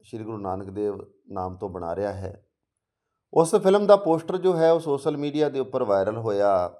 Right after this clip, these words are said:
ਤੇ ਪੋਸਟਰ ਇੱਕ ਬਹੁਤ ਵੱਡਾ ਵਿਵਾਦ ਖੜਾ ਕਰ ਗਿਆ।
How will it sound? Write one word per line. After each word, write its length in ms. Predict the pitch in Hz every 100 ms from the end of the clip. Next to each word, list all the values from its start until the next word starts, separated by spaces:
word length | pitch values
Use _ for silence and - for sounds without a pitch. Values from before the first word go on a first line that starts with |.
| _ 98
ਤੇ 80 |
ਪੋਸਟਰ 720 | 98 101 98 104 113 107 104 - _ _ _ _ _ _ _ _
ਇੱਕ 120 | 123 143
ਬਹੁਤ 320 | 160 202 196
ਵੱਡਾ 240 | 165 123
ਵਿਵਾਦ 400 | 117 101 95 95
ਖੜਾ 180 | 95 98
ਕਰ 180 | 101 -
ਗਿਆ। 200 | -